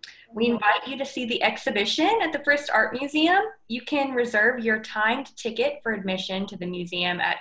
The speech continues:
fristartmuseum dot org. And the Frist is only five dollars right now through October eighth. Um, you can also visit the Conte Community Arts Gallery for free. So we hope you'll come, um, and see it, the show in person,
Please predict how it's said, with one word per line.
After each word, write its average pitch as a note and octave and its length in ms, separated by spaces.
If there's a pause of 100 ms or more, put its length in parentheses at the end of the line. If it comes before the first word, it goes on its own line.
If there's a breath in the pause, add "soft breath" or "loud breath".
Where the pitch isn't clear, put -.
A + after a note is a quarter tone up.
fristartmuseum F#3 920
dot E3 280
org. G3 360 (800 soft breath)
And G3+ 460 (120)
the G#3+ 80
Frist D4 300
is A#3+ 120
only A3+ 220
five F3+ 240
dollars G3 360
right G#3+ 180
now A3 320
through A#3+ 180
October G3 520
eighth. D#4 400
Um, F#3+ 240
you G3+ 60
can - 120
also G3+ 320
visit F#3+ 320
the F#3 80
Conte F#3+ 440
Community F3+ 440
Arts - 240
Gallery E3+ 400
for - 160
free. - 380 (680 soft breath)
So G3 60
we G3 100
hope G3 220
you'll F#3+ 100
come, F#3+ 500 (380 loud breath)
um, F#3+ 280
and G#3+ 140
see C#4+ 320
it, C#4 160
the B3 60
show C4 320
in A#3 180
person, A#3 440